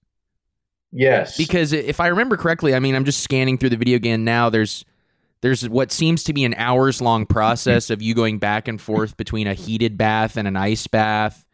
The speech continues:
Speaker 2: and, uh, regulating your
Speaker 1: I'm a
Speaker 2: temperature
Speaker 1: huro.
Speaker 2: with tea and, right, yeah, you're a huro. And, and it, honestly, it already seemed like a really extremely long and arduous,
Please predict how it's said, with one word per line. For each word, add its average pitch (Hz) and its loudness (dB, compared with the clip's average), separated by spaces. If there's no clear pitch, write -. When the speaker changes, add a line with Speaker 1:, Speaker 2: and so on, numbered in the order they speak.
Speaker 2:
and, 98 -2
uh, 92 4
regulating 110 2
your 101 0
Speaker 1:
I'm 156 6
a 147 4
Speaker 2:
temperature 185 6
Speaker 1:
huro. - 0
Speaker 2:
with - -18
tea 113 0
and, 98 -6
right, 120 2
yeah, 113 2
you're 107 4
a 101 0
huro. 110 4
And, 120 -4
and 123 -2
it, 123 -8
honestly, 151 0
it 131 4
already 135 2
seemed 135 0
like 117 0
a 107 2
really 131 2
extremely 127 -2
long 110 0
and 98 -4
arduous, 104 -4